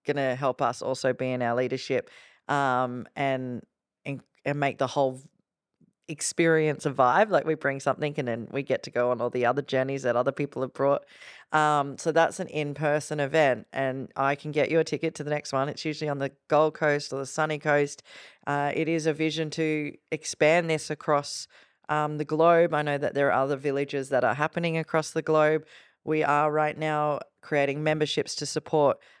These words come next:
us to buy a land. So people are donating to these memberships so that we all come together to buy a land. We get to listen to the land. The land will tell us what it needs. We help, we get to start to, like, nourish the land, and the la-,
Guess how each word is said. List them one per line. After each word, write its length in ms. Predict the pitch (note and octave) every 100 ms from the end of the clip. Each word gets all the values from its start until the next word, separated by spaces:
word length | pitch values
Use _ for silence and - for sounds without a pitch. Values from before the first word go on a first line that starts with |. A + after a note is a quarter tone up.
| _ -
us 240 | C#3+ C3+
to 120 | -
buy 600 | D3 C#3+ C3+ C#3 C#3 C3+ - -
a 120 | C#3+
land. 560 | D3 F3+ F#3+ F#3 F3+
So 100 | -
people 300 | D3+ D#3+ D#3
are 40 | D3
donating 800 | C#3+ D3 D3+ D3 C#3+ C#3+ C#3 C#3 - _ -
to 160 | D#3+
these 240 | D3+ D3 E3
memberships 600 | D#3+ D#3 D3+ - C#3+ -
so 140 | D3
that 220 | C#3 C3+
we 140 | C3 C3 _ _ _ _ _ _ _ -
all 360 | E3+ F3 D#3+ - _
come 220 | - D3+
together 320 | C#3+ D3 C#3+ C#3+
to 140 | D3
buy 240 | C#3 C3+
a 80 | C3
land. 420 | C#3+ F3+ F3 F3 - - - -
We 100 | D3
get 160 | D3+
to 100 | -
listen 320 | D#3 E3 E3 D#3
to 120 | D3+
the 100 | C#3+
land. 440 | D3 C#3+ C#3 C#3+ - _ _ -
The 80 |
land 280 | D3 D#3 D#3
will 80 | D3
tell 200 | E3+ D3
us 200 | C#3 -
what 100 | D3
it 140 | C#3
needs. 480 | C#3 C#3+ C#3 C#3 -
We 100 | C#3+
help, 220 | C#3+ -
we 100 | D3+
get 220 | D3+ C#3+ -
to 100 | C#3+
start 320 | - C#3+ -
to, 100 | D3
like, 300 | C3+ B2+ -
nourish 480 | D3+ D#3+ D#3 D3 -
the 140 | D3+
land, 400 | D3+ D3 D3 D3
and 120 | D3
the 80 | D3
la-, 200 | D3+ D3+